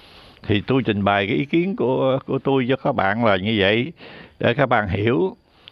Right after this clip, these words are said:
Mà riêng về Phật giáo thì tôi thấy Phật giáo nó,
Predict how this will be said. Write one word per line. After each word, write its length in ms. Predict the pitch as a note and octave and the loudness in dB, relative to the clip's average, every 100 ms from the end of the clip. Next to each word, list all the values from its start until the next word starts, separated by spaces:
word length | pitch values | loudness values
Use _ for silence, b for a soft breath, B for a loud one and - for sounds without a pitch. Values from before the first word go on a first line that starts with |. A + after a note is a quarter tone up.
| B | B
Mà 140 | G#2+ G#2 | 0 2
riêng 260 | B2 C#3 | 2 2
về 120 | A2+ G#2 | 2 0
Phật 180 | G2+ - | -2 -4
giáo 400 | C3 C#3+ F3+ F#3+ A2+ | 0 2 2 0 -4
thì 100 | F#2 | -2
tôi 100 | G#2+ | -2
thấy 140 | D3 E3 | -2 -2
Phật 240 | A2 - | -4 -4
giáo 300 | C3+ D3 F3 F3 | 0 0 0 -4
nó, 240 | E3+ | -4